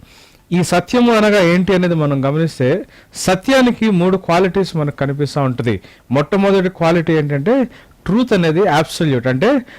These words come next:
సత్యము అనేది ఏ పరిస్థితుల్లో కూడా మారకుండా, ఎటువంటి పరిస్థితుల్లో కూడా మార్పు చెందకుండా ఖచ్చితంగా ఉండేదాన్ని అబ్సల్యూట్ అంటారు. So సత్యముకున్న మొట్టమొదటి లక్ష్యం ఏంటంటే అబ్సల్యూట్‌నెస్,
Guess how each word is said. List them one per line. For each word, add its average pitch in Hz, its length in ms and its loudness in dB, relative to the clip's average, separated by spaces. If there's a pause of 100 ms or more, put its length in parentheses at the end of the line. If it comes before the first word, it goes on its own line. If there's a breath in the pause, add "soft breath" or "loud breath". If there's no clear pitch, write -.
(120 loud breath)
సత్యము 226 640 0
అనేది 180 460 2
ఏ 165 200 2
పరిస్థితుల్లో 185 720 -2
కూడా 175 240 0
మారకుండా, 156 800 -2
ఎటువంటి 220 540 2
పరిస్థితుల్లో 185 800 -2
కూడా 190 260 0
మార్పు 160 520 0
చెందకుండా 160 800 -2
ఖచ్చితంగా 170 840 -4
ఉండేదాన్ని 151 680 0
అబ్సల్యూట్ 143 600 -2
అంటారు. 127 280 -2 (360 loud breath)
So 170 60 -2
సత్యముకున్న 240 840 0
మొట్టమొదటి 185 720 0
లక్ష్యం 165 340 -2
ఏంటంటే 160 520 -2
అబ్సల్యూట్‌నెస్, 151 800 0